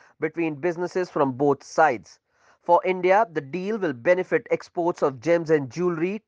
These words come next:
textiles, leather, footwear, sports goods, plastics, furniture, agri-goods, pharma, medical devices, automobiles, engineering goods.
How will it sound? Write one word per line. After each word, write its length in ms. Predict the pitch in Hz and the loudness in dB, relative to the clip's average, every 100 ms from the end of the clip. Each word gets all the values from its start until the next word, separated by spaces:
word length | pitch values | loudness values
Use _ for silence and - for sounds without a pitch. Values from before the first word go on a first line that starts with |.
| - | 0
textiles, 640 | 151 - - 170 175 190 _ _ _ | 0 0 2 2 2 -2 _ _ _
leather, 520 | 123 147 165 170 190 226 _ _ | -4 2 4 4 2 0 _ _
footwear, 640 | - 190 170 180 175 220 _ | -2 -2 0 2 2 0 _
sports 480 | - 175 165 160 - - | -12 -4 -2 -4 -10 -6
goods, 360 | 165 185 - _ _ _ | -4 -4 -8 _ _ _
plastics, 600 | 175 170 - 190 190 - _ | 2 4 2 -8 -10 -14 _
furniture, 640 | 190 165 180 180 190 226 - _ - | 0 2 2 2 2 2 -2 _ 0
agri-goods, 720 | 175 165 175 143 175 208 - _ _ - | 0 2 -2 0 -2 -2 -6 _ _ 2
pharma, 460 | 175 160 160 185 - _ - | 4 4 2 -2 -6 _ -6
medical 340 | 170 175 170 | -6 -4 -6
devices, 680 | 147 156 165 165 - 185 208 _ 156 | -4 0 2 2 -2 -4 -6 _ -2
automobiles, 720 | 160 170 165 156 185 214 - _ - | -2 -2 -4 -4 -8 -8 -12 _ -6
engineering 640 | 160 151 151 226 185 120 | -4 -2 0 2 0 -2
goods. 440 | 110 120 92 - | -2 -2 -4 -14